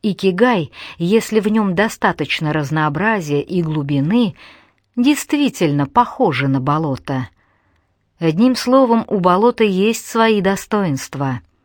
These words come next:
В нем даже можно найти восемь миллионов богов. Спросите себя, какие мелочи в болоте вашего разума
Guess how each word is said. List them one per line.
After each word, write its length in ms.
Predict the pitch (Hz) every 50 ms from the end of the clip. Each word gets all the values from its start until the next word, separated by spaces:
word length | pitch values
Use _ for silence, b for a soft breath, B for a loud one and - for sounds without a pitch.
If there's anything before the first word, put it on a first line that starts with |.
| _ _ _ -
В 140 | 175 156 165
нем 280 | 185 208 214 208 190
даже 280 | 175 180 175 160 170 170
можно 380 | 165 185 226 247 208 190 165
найти 560 | 156 151 151 151 143 139 - - 262 269 262 B B B B B B B
восемь 500 | 185 165 160 175 226 233 - - 277 262
миллионов 580 | 247 226 196 185 165 156 160 165 180 185 180 190
богов. 540 | 196 226 220 185 156 151 160 - - - - _ _ _ _ _ _ _ _ _ _ _ _ _ _ _
Спросите 680 | - - - - 226 240 247 233 - 202 156 - - 139
себя, 460 | - - 151 131 139 139 135 123 107 - _ _ _ _ _ _ _ _ _ _ _ _ _ _ _
какие 560 | - 233 247 269 269 269 - 311 294 269 247
мелочи 560 | 247 247 262 262 233 180 165 156 - - - 165
в 100 | 143 147
болоте 520 | 156 170 202 220 226 196 - - 185 175
вашего 500 | 190 196 190 - - - 180 170 170 175
разума 600 | 208 240 269 247 175 160 156 151 147 139 135 139